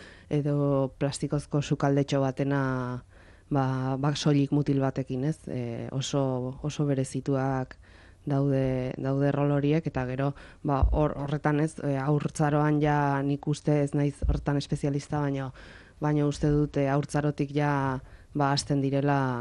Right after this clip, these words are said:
ba, rol sexista horiek, e, garatzen, eta, bueno, ba, gero etorkizunean, ba,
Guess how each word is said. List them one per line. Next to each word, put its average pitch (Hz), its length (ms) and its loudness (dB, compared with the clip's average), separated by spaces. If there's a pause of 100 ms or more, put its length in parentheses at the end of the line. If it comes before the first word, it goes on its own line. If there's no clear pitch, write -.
(300)
ba, 131 140 -2 (100)
rol 143 220 2
sexista 143 560 -2
horiek, 139 640 2
e, 139 680 2 (340)
garatzen, 151 540 2
eta, 127 220 -4 (260)
bueno, 123 240 -6
ba, 117 80 -10
gero 131 260 0
etorkizunean, 135 920 0
ba, 123 100 -2